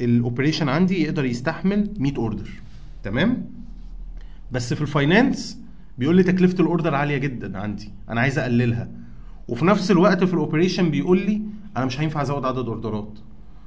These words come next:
فلا، خ-، كده يبقى انا محتاج ان انا التعاقدات اللي معايا ازود الدليفري فيز بتاعتها،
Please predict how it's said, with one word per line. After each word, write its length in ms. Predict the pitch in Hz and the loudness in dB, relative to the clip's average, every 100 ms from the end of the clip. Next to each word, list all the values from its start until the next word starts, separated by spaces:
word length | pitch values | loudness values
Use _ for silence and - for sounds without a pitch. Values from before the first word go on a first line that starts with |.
| - - - - - | -16 -16 -16 -14 -4
فلا، 420 | 110 156 - - | -2 -2 -4 -10
خ-، 240 | 104 - - - - | -10 -10 -12 -16 -6
كده 240 | 135 156 185 | -2 0 0
يبقى 220 | 113 - | -2 -2
انا 120 | 127 131 | -2 -2
محتاج 500 | 120 123 143 127 113 | -4 -4 -4 -2 0
ان 140 | 113 | 0
انا 360 | 143 160 - 113 | 0 0 -2 -8
التعاقدات 580 | - 107 117 131 151 | -6 -6 -4 -2 0
اللي 160 | 170 139 | 2 2
معايا 460 | 123 156 202 214 120 | 2 2 0 -2 0
ازود 240 | 147 156 | 0 0
الدليفري 360 | 123 131 139 131 | 0 -2 -2 -4
فيز 200 | - 123 | -8 -10
بتاعتها، 420 | 120 117 123 120 | -6 -4 -4 -6